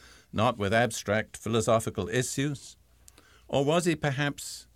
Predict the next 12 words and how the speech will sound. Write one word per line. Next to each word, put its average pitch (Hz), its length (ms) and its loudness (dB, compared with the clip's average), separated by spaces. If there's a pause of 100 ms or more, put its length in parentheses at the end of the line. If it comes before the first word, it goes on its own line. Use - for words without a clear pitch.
(300)
as 135 220 2
many 147 400 0
of 95 440 -4 (680)
the - 80 -12
people 139 360 0
in 117 140 2
that 123 240 2
situation 127 880 0 (100)
in 110 140 4
that 120 300 2
time 104 320 0
were, 101 340 0